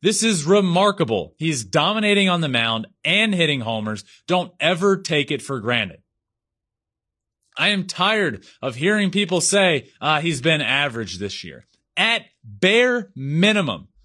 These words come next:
Shohei Ohtani is an above average pitcher and a well above average hitter. He's well above average at both. This is a living legend that we're seeing.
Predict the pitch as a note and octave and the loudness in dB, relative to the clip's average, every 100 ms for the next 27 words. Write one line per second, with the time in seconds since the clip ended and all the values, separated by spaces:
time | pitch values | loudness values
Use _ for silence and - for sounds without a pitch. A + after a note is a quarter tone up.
0 | _ _ _ _ - - G3+ G3 G3 F#3 | _ _ _ _ -10 0 4 4 4 4
1 | E3+ D3+ D3+ D3+ - C#3+ B2+ C3+ - C3 | 0 -2 0 -2 -4 -4 -4 -8 -2 -4
2 | G#2 B2 D#3+ F3+ E3+ F#3 D#3+ E3+ - A#2+ | 0 0 2 0 0 -2 -2 -4 -4 -4
3 | - A2 A2+ - _ _ _ - D3 C#3 | -4 -4 -6 -8 _ _ _ -2 0 0
4 | B2+ D#3 G3+ E3+ F3+ E3 D#3 D#3+ D3+ C#3+ | 2 2 2 2 2 2 0 -2 -4 0
5 | D3 G2 _ _ _ _ _ _ _ _ | 0 -2 _ _ _ _ _ _ _ _
6 | _ _ _ _ _ _ _ _ _ - | _ _ _ _ _ _ _ _ _ -2
7 | F#3+ E3 C#3 F#3+ A#3+ A3+ F#3 G#3+ F#3 A3 | 0 0 2 4 4 2 2 2 2 0
8 | G3+ G3+ D#3+ E3 F3 B2 A#2 D#3+ D3+ - | 2 0 0 -2 -2 -4 0 2 2 -2
9 | - - _ _ _ _ _ _ _ _ | -14 -20 _ _ _ _ _ _ _ _
10 | _ _ _ _ _ _ _ - A3+ C4+ | _ _ _ _ _ _ _ -2 0 0
11 | G#3 G3 C#3+ E3 G#3+ G#3+ D#3 A#2+ B2 E3+ | 2 4 4 4 4 2 0 0 2 4
12 | A#3+ A2+ D2+ B1 _ _ _ _ _ _ | 2 -2 -8 -18 _ _ _ _ _ _
13 | _ _ _ D#3 D3 C#3 B2 - A#2 E2 | _ _ _ -2 0 -2 -4 -2 -2 -4